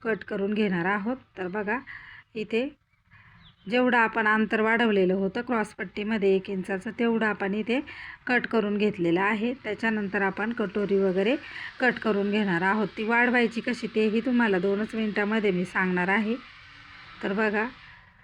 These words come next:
ही झालेली आहे आपली क्रॉसपट्टी. आता आपण कटोरीचं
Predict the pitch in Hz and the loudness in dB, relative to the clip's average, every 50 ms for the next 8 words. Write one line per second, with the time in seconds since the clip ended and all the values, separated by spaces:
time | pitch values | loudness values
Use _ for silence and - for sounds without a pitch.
0 | - - - - _ _ _ _ _ _ _ _ _ _ _ _ _ - _ _ | -20 -20 -20 -20 _ _ _ _ _ _ _ _ _ _ _ _ _ -20 _ _
1 | _ _ _ _ - - 165 202 220 220 196 233 220 196 185 180 175 185 214 220 | _ _ _ _ -20 -16 -4 0 0 2 4 2 2 4 2 2 2 2 0 0
2 | 214 214 202 202 196 - 226 254 254 - 247 214 220 214 - - 226 180 - - | -2 -4 -6 -8 -10 -10 -10 -10 -6 -2 -2 -2 -2 -2 -6 -10 -12 -12 -8 -6
3 | 269 277 262 226 208 - 226 208 202 190 - 254 285 320 - - - - - - | -4 -2 0 -2 -2 0 0 0 0 0 0 0 0 0 -2 -6 -14 -20 -20 -20
4 | - - - - - - - - - - - - - - - - - - - 262 | -20 -20 -20 -20 -20 -20 -20 -20 -20 -20 -20 -20 -20 -20 -20 -20 -20 -8 -2 0
5 | 247 196 262 240 233 226 196 - - 269 | 0 2 4 4 2 2 0 0 0 -2